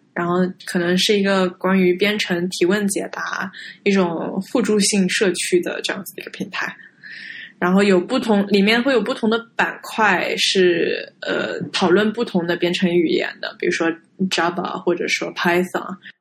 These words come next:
然后在那个平台上面，它的运行机制呢，是：如果你帮助了那些问问题的人，然后你的回答被采纳的话，你会获得一个，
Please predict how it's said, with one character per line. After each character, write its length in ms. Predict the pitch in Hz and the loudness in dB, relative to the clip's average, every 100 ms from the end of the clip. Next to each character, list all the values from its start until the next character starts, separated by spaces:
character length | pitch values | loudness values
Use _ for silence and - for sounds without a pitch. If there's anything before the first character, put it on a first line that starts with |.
| _ | _
然 180 | 233 277 | -4 0
后 80 | 330 | 2
在 160 | 320 320 | 2 2
那 240 | 320 302 | 2 2
个 520 | 226 202 185 175 170 - _ | 4 4 4 2 -2 -8 _
平 220 | - 208 | 0 2
台 240 | 226 208 | 2 2
上 260 | 202 233 226 | 2 2 2
面， 580 | 208 196 185 175 175 170 | 4 4 4 2 0 -2
它 160 | - 220 | 0 2
的 80 | 226 202 | 2 0
运 180 | - 269 | 0 0
行 220 | 254 202 | 4 4
机 220 | 202 269 | 2 0
制 200 | 277 302 | 0 2
呢， 300 | 294 202 185 | 4 4 4
是： 460 | 185 - 208 185 165 | 2 2 2 2 2
如 180 | 165 208 | 2 2
果 260 | 247 233 196 190 - | 2 2 2 -2 2
你 460 | 196 180 170 160 - | 4 4 0 -4 0
帮 240 | 262 277 | 2 2
助 460 | 294 311 240 180 165 | 4 4 4 4 4
了 160 | 160 | 2
那 140 | 165 185 | 2 2
些 340 | 196 185 180 | 4 4 4
问 160 | 196 226 | 4 4
问 220 | 247 214 | 4 2
题 140 | - | 2
的 120 | 170 | 0
人， 140 | - - - | 0 -4 -6
然 100 | 165 | 0
后 80 | 196 | 2
你 140 | 190 | 2
的 80 | - | 0
回 220 | - 180 | 0 2
答 160 | 190 185 | 2 2
被 180 | 208 208 | 0 0
采 280 | - 185 190 | -2 -4 0
纳 220 | 202 277 | 0 0
的 80 | - | -4
话， 220 | - - | -8 -14
你 80 | 185 | -8
会 200 | 180 190 | 0 2
获 300 | 196 - 247 | 0 0 0
得 400 | 190 - - 65 - | 0 -2 -2 -4 -6
一 80 | - | -10
个， 360 | - - - | -6 -6 -6